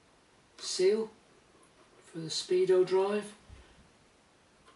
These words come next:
Not that I'll be using the speedo drive because, uh, if you remember when we put the front wheel in, we've now got a Japanese front wheel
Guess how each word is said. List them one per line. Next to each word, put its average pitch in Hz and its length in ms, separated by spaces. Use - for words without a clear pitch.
Not 185 180
that 160 100
I'll 160 140
be 156 100
using 175 380
the 151 60
speedo 156 560
drive 165 400
because, 156 500
uh, 156 260
if - 160
you 160 60
remember 165 300
when 170 160
we 156 80
put 185 240
the 160 60
front 180 320
wheel 170 260
in, 170 200
we've 165 120
now 170 180
got 165 160
a 151 60
Japanese 165 1040
front 175 400
wheel 170 480